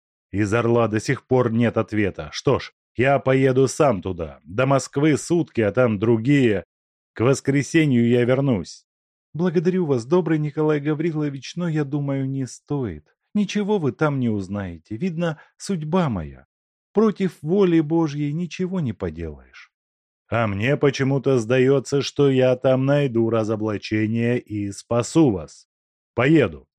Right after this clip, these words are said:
Надо только будет отпроситься у вашего папеньки. Скажу, сестра при смерти, письмо получил. Необходимо съездить».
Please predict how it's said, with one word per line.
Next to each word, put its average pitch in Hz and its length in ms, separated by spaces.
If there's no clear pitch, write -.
Надо 131 240
только 127 280
будет 123 280
отпроситься 131 720
у 92 80
вашего 104 420
папеньки. 87 720
Скажу, 143 540
сестра 147 500
при 104 220
смерти, 78 420
письмо 135 460
получил. 82 720
Необходимо 123 680
съездить». 107 720